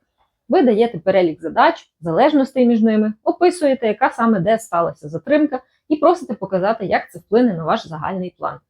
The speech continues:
Чи визначить, які задачі постраждають, як зміниться ваш критичний шлях, і пропо-, запропонує вам два варіанти реагування: більш оптимістичний і більш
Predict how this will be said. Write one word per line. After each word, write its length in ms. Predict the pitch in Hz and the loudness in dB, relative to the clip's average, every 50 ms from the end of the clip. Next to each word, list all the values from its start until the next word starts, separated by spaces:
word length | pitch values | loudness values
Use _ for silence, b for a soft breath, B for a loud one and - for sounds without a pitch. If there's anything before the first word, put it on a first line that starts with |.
| _ _ _ _ _ _ _ _ _ _ _ _ _ | _ _ _ _ _ _ _ _ _ _ _ _ _
Чи 320 | - - - 339 381 370 370 | -6 2 4 4 4 4 2
визначить, 460 | 214 202 196 160 175 156 - 160 - - | 0 -2 -2 -2 -4 -8 -8 -10 -12 -12
які 220 | 170 - - 269 | -10 -8 -6 -4
задачі 360 | 277 254 214 208 208 - 208 | -4 -2 -2 -4 -4 -6 -8
постраждають, 800 | 208 - 190 - - 185 180 165 170 170 165 175 165 170 - _ _ - | -12 -12 -14 -16 -14 -12 -10 -6 -2 0 2 2 0 -2 -6 _ _ -4
як 220 | 185 208 208 185 | -2 -2 0 2
зміниться 420 | 214 226 262 277 269 262 269 262 226 | 2 2 2 2 0 -2 -2 -2 -2
ваш 160 | 220 220 - | -2 -2 -4
критичний 480 | - 202 - - 214 190 - 202 196 | -6 -8 -8 -6 -8 -8 -8 -10 -12
шлях, 400 | 190 - 165 165 170 165 - _ _ - | -8 -4 -2 -2 -2 -2 -6 _ _ -6
і 80 | 262 | -4
пропо-, 340 | - - 294 233 208 185 185 | -2 0 0 0 0 -2 -4
запропонує 640 | 185 202 - - 185 - 180 190 226 269 311 277 | -4 -4 -4 -6 -6 -6 -2 0 2 2 2 0
вам 260 | 185 180 202 240 254 - _ _ _ _ _ _ _ _ - | -2 -2 -4 -4 -6 -10 _ _ _ _ _ _ _ _ -6
два 180 | 170 170 214 240 | -2 2 2 2
варіанти 400 | 226 185 170 170 190 196 208 208 | 2 2 0 0 -2 -2 -2 -2
реагування: 580 | 208 208 202 208 196 160 139 135 135 - 156 | -2 -2 -2 0 0 0 -2 -2 -4 -8 -12
більш 280 | 156 160 220 202 - - | -6 -2 -2 -2 -2 -4
оптимістичний 720 | - - - 165 165 185 - - - 392 381 - 302 302 | -10 -12 -12 -12 -12 -12 -2 0 0 0 0 0 -4 -6
і 320 | 294 302 - 285 311 311 - | -6 -4 -2 -2 -2 -2 -2
більш 520 | 196 165 208 220 214 - - - - _ | -2 -2 0 0 -2 -4 -8 -14 -18 _